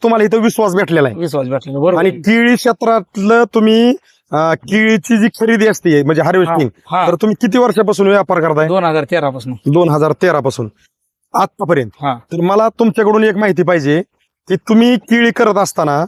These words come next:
Speaker 2: हा.
Speaker 1: आपली केळी आणि इतरांची केळी
Speaker 2: हा.
Speaker 1: अशा टेम्परेचर मध्ये आपल्या केळी क्षेत्रातल्या शेतकऱ्यांसाठी तुमचा आलेला अनुभव
Speaker 2: हा.
Speaker 1: आणि घेतलेला रिझल्ट
Speaker 2: हा.
Speaker 1: एक आपुलकीचा सल्ला म्हणून, संदेश म्हणून तुम्ही काय सांगू शकाल? कारण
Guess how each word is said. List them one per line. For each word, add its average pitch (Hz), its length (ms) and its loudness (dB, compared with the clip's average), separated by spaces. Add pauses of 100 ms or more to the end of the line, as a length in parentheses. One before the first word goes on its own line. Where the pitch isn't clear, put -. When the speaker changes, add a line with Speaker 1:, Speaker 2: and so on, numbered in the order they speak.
(100)
Speaker 2:
हा. 143 160 -6 (140)
Speaker 1:
आपली 208 380 0
केळी 233 300 0
आणि 233 180 2
इतरांची 208 440 0
केळी 160 260 0
Speaker 2:
हा. 147 320 -6 (180)
Speaker 1:
अशा 190 180 0
टेम्परेचर 202 500 0
मध्ये 151 240 2 (720)
आपल्या 170 240 0
केळी 240 260 0
क्षेत्रातल्या 226 540 0
शेतकऱ्यांसाठी 190 560 0
तुमचा 214 500 0 (360)
आलेला 202 380 2
अनुभव 196 340 0 (140)
Speaker 2:
हा. 156 220 -2 (340)
Speaker 1:
आणि 160 180 4
घेतलेला 202 380 2
रिझल्ट 208 320 2 (160)
Speaker 2:
हा. 165 140 0 (100)
Speaker 1:
एक 170 120 0
आपुलकीचा 214 640 0
सल्ला 208 340 2
म्हणून, 208 260 0
संदेश 202 360 0
म्हणून 185 180 0
तुम्ही 170 200 0
काय 170 120 2
सांगू 143 220 0
शकाल? 117 220 0 (320)
कारण 214 300 0